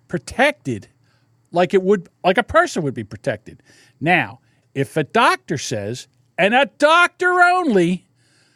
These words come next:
says that, guess what, there's, uh, s-, something wrong with the fetus or the child or, or something wrong with the mother,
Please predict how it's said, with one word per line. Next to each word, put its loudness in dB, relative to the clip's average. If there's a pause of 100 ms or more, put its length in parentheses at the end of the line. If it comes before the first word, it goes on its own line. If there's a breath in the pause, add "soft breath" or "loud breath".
(160)
says 2
that, -8
guess -2
what, 0 (280)
there's, -4
uh, 0
s-, -20
something -6
wrong -2
with -8
the -12
fetus -2
or -6
the -14
child 0
or, -4 (380 soft breath)
or -6
something -4
wrong -2
with -4
the -6
mother, 2